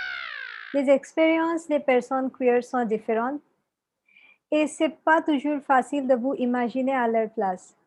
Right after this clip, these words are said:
Donc, écoutez-les. Troisième conseil, ayez l'esprit ouvert. Quatrième, faites vos recherches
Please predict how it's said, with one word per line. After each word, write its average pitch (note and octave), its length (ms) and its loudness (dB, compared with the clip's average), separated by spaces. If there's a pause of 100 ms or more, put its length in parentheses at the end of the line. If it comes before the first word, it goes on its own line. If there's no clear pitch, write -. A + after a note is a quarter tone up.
(300)
Donc, B3 340 0 (1040)
écoutez-les. A3 680 2 (1200)
Troisième B3+ 500 2
conseil, C#4+ 520 -2 (1600)
ayez D4 300 2
l'esprit C4 460 0
ouvert. G#3+ 360 0 (1700)
Quatrième, C4 540 0 (1800)
faites D#4+ 280 4
vos D4 80 4
recherches A3 680 2